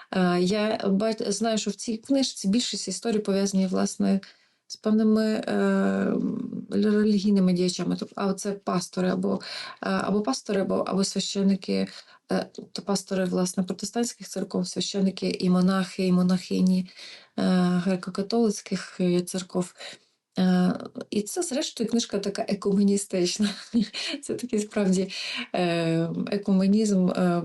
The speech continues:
в, е, в житті, коли, е, для мене, насправді, е, найважливішим в тому, що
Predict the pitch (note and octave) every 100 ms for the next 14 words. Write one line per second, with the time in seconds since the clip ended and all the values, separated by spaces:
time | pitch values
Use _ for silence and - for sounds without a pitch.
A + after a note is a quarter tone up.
0 | F3 - - F3+ F3 G#3 F#3 F3+ G#3 -
1 | F3 F#3+ F3+ F#3+ F#3 - - - _ F#3
2 | F3+ F3 F3 F#3+ G#3+ A#3+ C4+ A3+ A3+ -
3 | F#3 - G#3+ G3+ G3+ G3+ - - - F#3
4 | F3+ F3+ - - - F#3 G3 A3 A3 G#3
5 | G#3+ G#3+ A#3+ - G3 F#3 - G3 G3 -
6 | F#3+